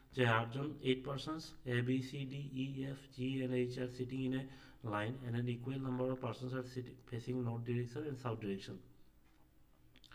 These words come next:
Not more than two consecutive adjacent persons face in the same direction, persons at extreme ends face in the same direction। গতিকে কৈ দিছে চাওক যে আপোনাৰ আঠজন মানুহে এটা লাইনত বহি আছে আৰু আপোনাৰ চাৰিজন মানুহে north কৰি আছে আৰু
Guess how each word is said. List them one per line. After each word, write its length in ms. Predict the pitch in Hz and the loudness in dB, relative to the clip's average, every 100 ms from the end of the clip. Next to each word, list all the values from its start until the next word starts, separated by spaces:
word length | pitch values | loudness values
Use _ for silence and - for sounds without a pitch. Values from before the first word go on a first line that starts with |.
| - - - - - | -20 -20 -20 -14 2
Not 240 | 131 131 | 2 4
more 160 | 139 139 | 2 2
than 180 | 147 | 0
two 120 | 147 147 | 0 0
consecutive 460 | 135 127 127 139 | 0 0 0 0
adjacent 440 | 127 117 127 139 135 | 0 0 0 -2 -2
persons 300 | 117 131 127 | -2 -4 -2
face 240 | 123 123 | 0 0
in 80 | 127 | 0
the 100 | 123 | 0
same 180 | 123 120 | 0 0
direction, 340 | 117 117 - - - - - - - - - - | 0 0 -2 -6 -10 -18 -20 -20 -20 -20 -20 -4
persons 360 | 113 117 151 147 | -2 0 -2 0
at 100 | - | -2
extreme 340 | 120 135 131 | -2 0 2
ends 180 | 127 - | 2 -2
face 280 | - 135 135 | -4 -4 -2
in 100 | 123 | -2
the 100 | 139 | -2
same 180 | 127 104 | -2 0
direction। 300 | 104 92 101 - - | -2 -4 -8 -12 -10
গতিকে 240 | 120 131 131 | -8 -6 -4
কৈ 120 | 131 | -4
দিছে 200 | 143 147 | -4 -6
চাওক 200 | 143 147 - - - - | -4 -4 -6 -16 -20 -4
যে 80 | 123 | 0
আপোনাৰ 200 | 117 123 | 2 2
আঠজন 200 | 113 123 123 | 2 2 2
মানুহে 200 | 123 127 | 2 2
এটা 140 | 123 | 0
লাইনত 240 | 117 123 123 | 0 0 0
বহি 160 | 113 123 | 2 2
আছে 140 | 123 | 2
আৰু 160 | 131 127 123 - - 123 117 | 2 2 2 -6 -10 -6 -4
আপোনাৰ 240 | 117 117 117 - - - | -2 -2 -2 -8 -16 -8
চাৰিজন 340 | - 107 123 127 | -2 0 2 2
মানুহে 180 | 127 127 | 0 0
north 220 | 117 - 127 | -2 -2 0
কৰি 120 | 127 | 0
আছে 120 | 127 | 0
আৰু 100 | 147 | -4